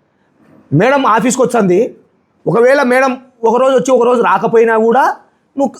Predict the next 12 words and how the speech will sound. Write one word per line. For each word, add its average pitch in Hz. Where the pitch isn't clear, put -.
సెల్లో 294
మాట్లాడాల్సిన 269
బాధ్యత 240
ఉంది 233
కదా 196
నీకు. 190
ఒక్కరోజు 277
చూపి, 285
చైర్మన్, 285
చైర్మన్ 269
గారి 269
సెల్లుకు 262